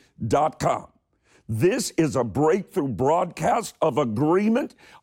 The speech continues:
unlike anyone I've ever done, and I've done thousands. So get ready right now. Sow that fifty-four dollar seed,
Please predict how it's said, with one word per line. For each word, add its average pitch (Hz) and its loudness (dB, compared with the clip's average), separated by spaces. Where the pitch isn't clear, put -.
unlike 143 0
anyone 165 2
I've 127 0
ever 233 0
done, 120 0
and 151 0
I've 123 -2
done 139 -2
thousands. 123 -6
So - -2
get 165 2
ready 120 0
right 127 0
now. 117 -6
Sow 185 -2
that 165 0
fifty-four 202 -2
dollar 139 0
seed, 139 -2